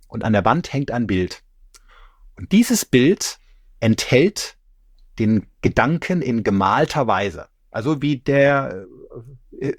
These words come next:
Nebenbuhler unsere Freundin küsst. So jetzt, ich bleib bei dem Beispiel. Ja, also mit, es ist da gemalt, dieses Bild. Aber es ist eben nur ein Bild.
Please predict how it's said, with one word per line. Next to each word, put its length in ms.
Nebenbuhler 880
unsere 240
Freundin 480
küsst. 340
So 240
jetzt, 300
ich 140
bleib 200
bei 100
dem 140
Beispiel. 440
Ja, 100
also 220
mit, 260
es 120
ist 340
da 80
gemalt, 640
dieses 300
Bild. 280
Aber 120
es 100
ist 100
eben 240
nur 160
ein 180
Bild. 460